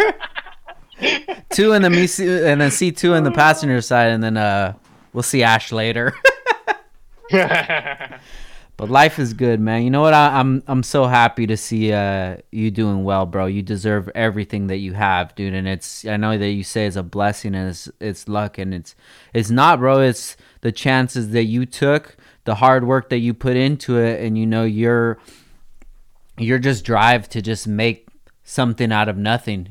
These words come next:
Speaker 1: You know, you, you killed it, bro, and you deserve everything that you have coming to you, brother.
Speaker 2: Appreciate it, brother.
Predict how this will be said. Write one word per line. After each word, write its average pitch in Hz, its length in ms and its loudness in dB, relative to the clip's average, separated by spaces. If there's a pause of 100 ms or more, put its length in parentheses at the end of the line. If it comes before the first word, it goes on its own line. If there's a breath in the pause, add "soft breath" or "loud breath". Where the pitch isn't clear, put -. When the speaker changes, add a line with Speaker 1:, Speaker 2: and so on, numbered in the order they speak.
Speaker 1:
You 95 140 -12
know, 101 120 -6
you, 107 220 -2
you 98 300 -6
killed 120 320 -2
it, 95 120 -6
bro, 101 180 -2
and 98 100 -4
you 101 80 -4
deserve 98 400 -6
everything 98 440 -6
that 95 100 -8
you 92 100 -8
have 98 240 -4
coming 110 300 -4
to 90 120 -14
you, 82 120 -12
brother. 90 340 -10 (1400)
Speaker 2:
Appreciate 104 440 -20
it, 87 60 -20
brother. 101 400 -10